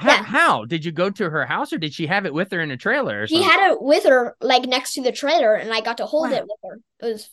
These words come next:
Speaker 1: very heavy, though. <laughs>
Speaker 2: Yeah, I'm sure it probably weighed as much as you do. <laughs>
Speaker 1: I know.
Speaker 2: Did you just take and just fall out of the screen, probably?
Speaker 1: Uh, uh.
Speaker 2: Oh, and <laughs>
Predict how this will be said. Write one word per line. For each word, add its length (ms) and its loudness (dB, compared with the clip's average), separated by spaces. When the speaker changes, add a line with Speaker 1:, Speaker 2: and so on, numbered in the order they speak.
Speaker 1:
very 280 -8
heavy, 280 -12
though. 220 -6
<laughs> 60 -8
Speaker 2:
Yeah, 200 -2
I'm 180 4
sure 180 2
it 120 4
probably 240 4
weighed 200 2
as 120 -4
much 180 -2
as 140 -4
you 160 0
do. 100 -6
<laughs> 200 -20
Speaker 1:
I 80 6
know. 480 6
Speaker 2:
Did 120 -6
you 80 -2
just 220 0
take 220 2
and 260 2
just 260 -6
fall 280 -8
out 160 -8
of 80 -16
the 100 -16
screen, 460 -14
probably? 500 -8
Speaker 1:
Uh, 200 0
uh. 220 2
Speaker 2:
Oh, 280 2
and 340 -2
<laughs> 0 -